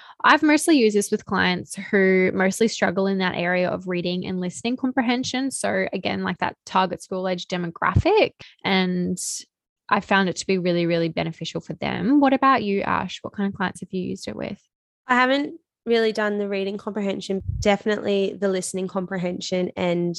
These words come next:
Speaker 2: to try and get that receptive language up a lot as well, because I really like how you kind of talk about the semantics of what you're listening to, and it can build up their receptive language in that way. So let's talk about how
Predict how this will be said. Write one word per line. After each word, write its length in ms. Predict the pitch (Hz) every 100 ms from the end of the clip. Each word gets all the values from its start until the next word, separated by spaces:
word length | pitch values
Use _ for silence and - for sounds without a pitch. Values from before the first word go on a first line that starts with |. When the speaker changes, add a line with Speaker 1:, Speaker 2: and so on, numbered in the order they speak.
| - - _ - _ _ _
Speaker 2:
to 140 | - 185
try 400 | - - 180 175
and 120 | 180
get 180 | 180 -
that 160 | 180
receptive 420 | - - - 180
language 340 | 170 165 170 175
up 280 | 160 156 - _ - -
a 100 | 185
lot 340 | 170 165 - -
as 220 | 185 175
well, 320 | 175 202 294
because 220 | 277 226
I 60 | 214
really 280 | 214 208 208
like 280 | 202 202
how 360 | - 185 175 175 - _ _
you 100 | 202
kind 220 | 190 185
of 60 | 185
talk 240 | 185 180
about 260 | 185 185 -
the 60 |
semantics 800 | 185 - 180 175 170 - - - -
of 400 | 190 175 170 165
what 240 | 180 185
you're 120 | 185 180
listening 540 | 175 - 185 170 170
to, 380 | - 170 165 165
and 280 | - 170 160
it 100 | 170
can 140 | -
build 360 | 165 165 160 160 -
up 200 | 160 - -
their 140 | 160
receptive 480 | 160 - 165 - 165
language 560 | 165 160 160 160 156 - - - - -
in 200 | 180 175
that 220 | 156 -
way. 280 | 190 240 339 - -
So 60 |
let's 260 | 269 302 -
talk 180 | 381 381
about 280 | 415 370 -
how 760 | 247 226 214 214 208 208 -